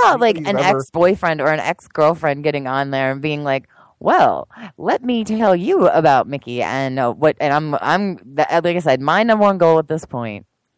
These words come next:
Speaker 1: is to violate terms of service as quickly <laughs> as possible.
Speaker 2: Well, okay, here, if it doesn't, if, if, let's assuming the site doesn't crash, let's assume it doesn't get hacked, let's assume, you know, um, do you know what this might do? Actually, okay, you're right. This might be a blessing in disguise. You ready, Mickey?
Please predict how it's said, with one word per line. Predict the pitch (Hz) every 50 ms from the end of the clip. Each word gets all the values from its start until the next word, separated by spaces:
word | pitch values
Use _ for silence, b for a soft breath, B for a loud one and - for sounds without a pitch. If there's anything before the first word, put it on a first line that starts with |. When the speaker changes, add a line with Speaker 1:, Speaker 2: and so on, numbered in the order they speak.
| _ _ _ _
Speaker 1:
is | - 139 139 -
to | - 139
violate | 120 113 127 127 131 139 139 139 139 135 - -
terms | - 143 135 135 123 123
of | 123
service | - - 160 160 156 151 160 160
as | 185 165 151
quickly | - - - - 269 269 - - 453 392 330 240
<laughs> | -
as | - 165 - - - 190 - -
possible. | - 180 - - 143 139 - - - 139 160 156 156 - - _ _ _ _ _ _ _ _ _
Speaker 2:
Well, | 277 320 - - 214
okay, | - - -
here, | - 240 262 - -
if | 220 214 220 214 - - -
it | 196 175 151
doesn't, | 147 165 185 226 226 233 226 220 214 - -
if, | 156 180 175
if, | - 180 175 -
let's | 190 196 -
assuming | 240 - - 226 214 208 180
the | 165
site | - - 165 151 151 139 143
doesn't | 147 143 135 147 123
crash, | - - - 110 101 98 98 98 - - 117
let's | 117 -
assume | - - - 143 139 139
it | 135 135
doesn't | 139 127 120 131
get | 127 123
hacked, | 117 117 117 113 110 110 110 _ -
let's | 117 113 - -
assume, | 117 - - 127 117 113 113 120
you | 127 123
know, | 117 107 104 98 101 b b b b b b b b b b b b
um, | 131 131 131 127 127 127 127 127 123 123 - _
do | - 170
you |
know | 302
what | 381 381
this | - 311 -
might | 226 185 180 170 135 123
do? | 123 190 - -
Actually, | 156 156 - 160
okay, | 147 139 113
you're | 110 117 131
right. | 160 156
This | 143 180 185
might | 254 262 214
be | 190
a | 135
blessing | 131 131 139 139 - 151 135
in | 123
disguise. | 120 113 - - 110 95 78 78 - -
You | 107
ready, | 110 123 143
Mickey? | 156 165 - 208 202 -